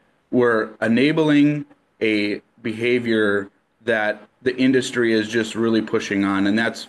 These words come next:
you know, digital rec-, record keeping and allowing the farmer to drive the details of their farm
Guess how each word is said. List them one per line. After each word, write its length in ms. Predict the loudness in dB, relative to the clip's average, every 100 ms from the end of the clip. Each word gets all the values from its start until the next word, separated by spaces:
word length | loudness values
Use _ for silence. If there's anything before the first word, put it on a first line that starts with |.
| -8
you 140 | -2
know, 180 | 0 -2
digital 800 | -4 -2 -2 0 0 0 0 -2
rec-, 420 | -2 -2 -2 -2
record 380 | -4 -2 -2 -4
keeping 640 | -2 -4 -2 -2 -2 -4 -4
and 200 | -2 0
allowing 420 | 0 0 0 0
the 80 | -2
farmer 760 | 0 0 2 2 2 -2 -6 -16 -18 -6
to 200 | -2 0
drive 880 | 0 0 0 0 0 0 -2 -4
the 100 | -4
details 540 | -2 0 0 0 0 0
of 120 | 0
their 160 | 0 0
farm 580 | -2 0 2 2 0